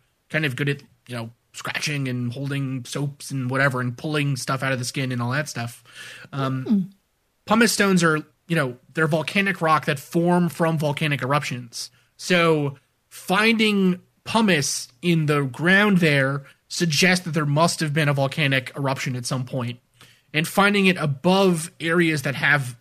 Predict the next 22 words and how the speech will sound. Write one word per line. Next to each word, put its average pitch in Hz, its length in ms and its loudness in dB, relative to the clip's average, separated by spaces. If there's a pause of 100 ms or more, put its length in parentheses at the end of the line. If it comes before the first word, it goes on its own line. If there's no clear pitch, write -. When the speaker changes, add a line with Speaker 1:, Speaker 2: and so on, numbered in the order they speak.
(140)
Speaker 1:
walls 147 600 2
and 131 460 -4
pottery 147 540 0
and 131 80 0
all 135 160 -2
these 131 220 -8
other 123 160 -6
shards 175 400 0
and 143 160 -2
things 127 520 -4 (480)
suggests 180 520 2
that 165 100 0
there 156 120 0
was 151 140 0
a - 20 0
volcanic 139 340 -2
eruption 165 420 0
that 135 160 -2
covered 156 340 0
all 131 140 2
that 120 200 -2
stuff. - 420 -10